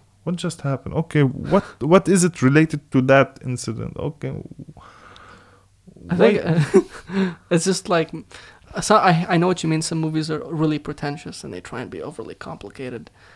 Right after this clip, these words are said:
Speaker 2: to, to, to show you that they're really smart or some shit.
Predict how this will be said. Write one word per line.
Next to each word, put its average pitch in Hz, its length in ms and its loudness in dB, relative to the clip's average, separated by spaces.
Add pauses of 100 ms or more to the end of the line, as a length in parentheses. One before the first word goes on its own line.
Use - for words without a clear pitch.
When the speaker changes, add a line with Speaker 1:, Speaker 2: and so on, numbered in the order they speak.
Speaker 2:
to, 147 200 -10 (480)
to, 151 120 2
to - 220 0
show 160 280 4
you 151 100 0
that 151 160 -4
they're 151 120 0
really 151 240 -2
smart 147 500 -6
or 160 40 -8
some 156 260 -10
shit. - 280 -8